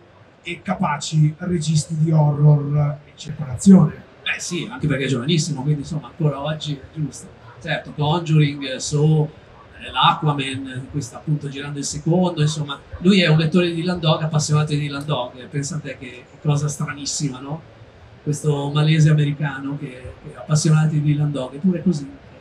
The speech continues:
Speaker 2: E, e quindi l'avre-, abbia-, l'abbiamo a bordo del progetto, il, la, la, il pilota, la, la, gli showrunner saranno due sceneggiatori, eh, che appena faremo il nome salterete sulla sedia, insomma, è una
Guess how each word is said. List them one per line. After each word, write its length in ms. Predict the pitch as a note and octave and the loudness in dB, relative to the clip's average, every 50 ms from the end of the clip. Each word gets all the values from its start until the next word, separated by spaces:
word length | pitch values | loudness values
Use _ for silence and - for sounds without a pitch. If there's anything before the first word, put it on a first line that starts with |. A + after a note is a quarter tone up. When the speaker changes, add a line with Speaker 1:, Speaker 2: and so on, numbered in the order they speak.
| - - - - - - - - - - - - - - - - - - | -20 -20 -20 -20 -20 -20 -20 -20 -20 -20 -20 -20 -18 -18 -18 -18 -12 -6
Speaker 2:
E, 480 | D3+ D#3 D#3+ D#3+ D#3+ D#3 D#3 D3+ D#3 - | -2 -2 0 2 2 4 4 2 2 0
e 120 | F3+ F#3 - | -6 -2 0
quindi 360 | F3+ E3+ E3+ F3 F#3 F#3+ E3+ | 2 2 4 6 6 6 6
l'avre-, 300 | D3+ - - C#3 C#3+ - | 4 0 -2 -4 -8 -8
abbia-, 280 | - - - D3+ D3+ | -8 -8 -6 -6 -6
l'abbiamo 300 | - - D#3 D3+ D3+ D3+ | -4 -2 2 2 4 4
a 20 | D3 | 4
bordo 220 | D3+ D#3 D3+ D3+ | 4 4 6 4
del 100 | D#3 D#3+ | 4 2
progetto, 960 | - F#3+ F#3 E3+ F#3 F#3+ F#3+ G3 G3+ G3+ - - G#3 G#3 G3+ G3 F#3+ F3+ D3+ | 2 0 0 2 2 2 2 2 0 -4 -2 0 0 2 4 4 2 2 2
il, 200 | D3 C#3+ C#3 C#3+ | 0 -2 -4 -6
la, 320 | C#3 C3+ C3 - - - - - - - - - | -6 -8 -10 -12 -14 -16 -18 -20 -20 -20 -20 -20
la, 140 | - - - - - - - - - - | -20 -20 -20 -20 -20 -20 -20 -20 -18 -16
il 80 | - - | -14 -8
pilota, 460 | - E3 D#3 E3+ E3+ F3 D#3+ D#3+ - - | -4 0 2 2 4 2 2 0 -2 -4
la, 220 | D#3 D3+ D3 C#3+ C#3+ | -4 -2 -2 -2 -4
la, 240 | C#3+ C#3 C3+ B2+ A#2+ - - - - - - - - - D3+ | -6 -10 -12 -14 -16 -18 -20 -20 -20 -20 -20 -20 -14 -6 -4
gli 80 | D#3+ | -2
showrunner 800 | D#3 - - F3 F3 F3+ F3+ F3 E3+ D#3+ D#3 D3+ D3+ D3 C#3+ C#3+ | 0 0 0 0 0 2 0 0 0 -2 0 0 0 0 0 -2
saranno 480 | - D3+ D3 D#3 D#3+ D#3+ D#3+ D#3 D3+ | -4 -4 -4 -4 -2 0 2 4 4
due 320 | D3+ E3 F3 F3 F3 E3 D#3+ | 4 4 2 2 2 2 0
sceneggiatori, 1000 | - - E3+ E3 D#3 D3+ D#3 D#3+ D#3 E3+ F3 E3+ E3 D#3 D3 C#3 C3+ C3 B2 - - - - - - - - - - | 0 0 0 -2 -4 -2 -2 -2 0 0 2 2 4 4 4 2 0 -4 -8 -12 -16 -20 -20 -20 -20 -20 -20 -10 -6
eh, 380 | C#3+ C#3 C3+ C3 B2+ B2+ B2+ - | -6 -6 -6 -6 -8 -10 -10 -6
che 120 | - D3+ | -4 -4
appena 300 | C#3+ - - D#3 D#3 D3+ | -4 -2 0 0 0 2
faremo 320 | D3+ D3+ D3+ D3+ D3+ D3 D3 | 2 2 4 4 4 2 2
il 80 | C#3+ | 0
nome 360 | D3 D#3 D3+ D3+ C#3+ C#3+ C#3+ C#3 | 2 4 4 4 2 0 -4 -8
salterete 460 | - - - - D3+ D3+ D3 D3+ D3+ | -10 -10 -6 -2 0 0 0 -2 -4
sulla 240 | D3 E3+ F3+ G3 F#3 | -4 -2 0 0 2
sedia, 680 | - F#3+ F#3 F#3 F#3 F3+ G3 G#3+ G#3+ A3 G#3+ D#3+ D#3 | 2 2 2 2 0 -2 -2 -2 -2 -2 -4 -4 -4
insomma, 480 | D3+ D3 - D#3 C#3+ C#3 C#3 C3+ C3 | -4 -4 -2 -2 -2 -2 -4 -6 -10
è 140 | C3 B2+ - C3 | -12 -12 -14 -16
una 120 | C#3 C3 | -18 -16